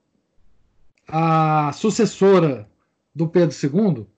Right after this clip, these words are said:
tudo isso ia resolver,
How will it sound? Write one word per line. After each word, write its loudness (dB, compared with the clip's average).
tudo 2
isso 0
ia 0
resolver, 0